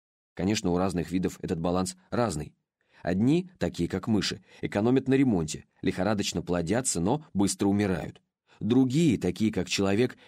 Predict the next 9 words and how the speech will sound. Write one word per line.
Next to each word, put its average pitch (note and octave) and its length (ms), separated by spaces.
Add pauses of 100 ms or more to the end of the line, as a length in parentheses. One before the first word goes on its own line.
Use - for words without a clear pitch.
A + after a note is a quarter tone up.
(200)
сильно E3+ 320
вкладываются C3+ 580
в A2+ 40
ремонт A#2 300
своего G#2 300
организма. G2+ 560 (540)
Живут B2 420
почти A2 480
столетия F#2 680